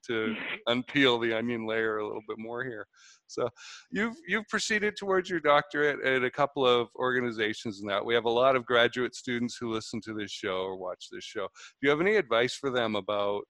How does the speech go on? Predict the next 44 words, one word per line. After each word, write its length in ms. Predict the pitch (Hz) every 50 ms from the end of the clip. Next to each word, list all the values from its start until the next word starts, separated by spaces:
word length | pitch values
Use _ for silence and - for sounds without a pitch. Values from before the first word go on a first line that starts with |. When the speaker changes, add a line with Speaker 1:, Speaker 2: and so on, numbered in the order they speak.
| _
Speaker 1:
the, 80 | - 104 - _ _ _
the 80 | - - -
question 400 | - - 123 117 - - - 123
of 160 | 117 110 101
whether 640 | 98 101 110 113 120 117 123 123 123 120 120 117 117 113
they 180 | 113 110 107
should 220 | 104 - - 113 95
go 160 | - 104 101 101 -
forward 380 | - 110 101 101 104 104 104 98 _
towards 300 | - 98 98 98 95 -
their 120 | 101 95
doctorate 480 | 90 98 92 92 98 - _ 110 98 92
or 80 | 101 101
not? 280 | 101 92 95 98 - -
What 140 | 113 117
have 140 | 127 123 110
you 280 | 117 123 120 120 117 101 101
learned 380 | 104 101 107 107 104 101 98
and 140 | 95 92 92
experienced 580 | 90 - - - - 101 90 90 92 - - -
from, 280 | - 98 90 90 90 - -
from 160 | - 98 92
what 100 | 90 - -
you've 200 | 98 98 90 _
done? 180 | 92 90 85 90 _ _ _ _ _ _ _ _ _ _ _ _ _ _ _ _ _ _ _ _ _ _ _ _ _ _ _ _ _ _ _ _ - - _ - - - - - _ - -
Speaker 2:
Yeah, 420 | 220 254 285 302 262 190 - - - - -
um, 420 | 240 233 226 202 175 - 214 - - _
yeah, 100 | 214 240
without 300 | 240 233 226 240 269 269
going 200 | - 339 320 247
into 160 | 214 196 180 170 -
too 80 | - 202
much 160 | 202 180 - -
detail, 520 | - 165 - 180 156 156 - - - -
there 120 | - 202 202
were, 380 | 208 226 226 214 208 - - 254 - _ _ - - - _ _ - 214 -
there 120 | - 277 269
were 300 | 302 311 294 262 220 220 -
a 60 | 226
lot 220 | 208 185 180 185 190
of 60 | 180
different 280 | 196 180 170 165 180
personal 320 | - 180 170 165 175 175 165
reasons, 480 | 165 165 160 160 160 160 156 170 -